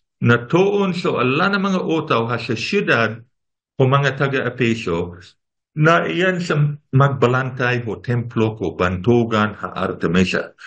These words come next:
Kinayalan kiyo pagbantay ta iya templo, ang idin. Daw ko sagrado ha bato ha nahulog po ang talangit. Sa ato pa amin ng pagid bato,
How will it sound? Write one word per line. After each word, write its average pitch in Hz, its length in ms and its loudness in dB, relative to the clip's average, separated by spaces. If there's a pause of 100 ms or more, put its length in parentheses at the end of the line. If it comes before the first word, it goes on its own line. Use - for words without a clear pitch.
(140)
Kinayalan 147 640 4
kiyo 131 320 0
pagbantay 95 640 -2
ta - 160 -4
iya 95 160 0
templo, 87 560 -2 (160)
ang 87 160 -2
idin. 87 320 -2 (480)
Daw 143 320 2
ko 120 80 -2
sagrado 127 880 0
ha 110 320 -2
bato 113 560 -2
ha 92 80 -6
nahulog 101 480 0
po - 160 -6
ang 87 160 -6
talangit. 95 480 0 (240)
Sa 110 240 2
ato - 160 -4
pa 123 160 2
amin 113 240 2
ng 110 80 0
pagid 107 320 -2
bato, - 480 -2